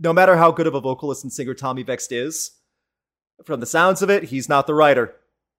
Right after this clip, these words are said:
And if he's not the writer, then he's gonna have his own issues.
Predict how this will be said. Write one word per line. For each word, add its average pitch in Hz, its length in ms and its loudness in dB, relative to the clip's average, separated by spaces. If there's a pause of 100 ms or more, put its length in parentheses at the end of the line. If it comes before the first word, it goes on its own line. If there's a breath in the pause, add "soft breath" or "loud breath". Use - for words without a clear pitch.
(300)
And 135 120 -6
if 131 100 -6
he's 170 180 -6
not 180 200 2
the 175 80 -2
writer, 160 520 4 (200)
then 123 100 -4
he's 131 140 -8
gonna 135 120 -2
have 131 160 -2
his 131 120 -8
own 117 120 -2
issues. 101 440 -14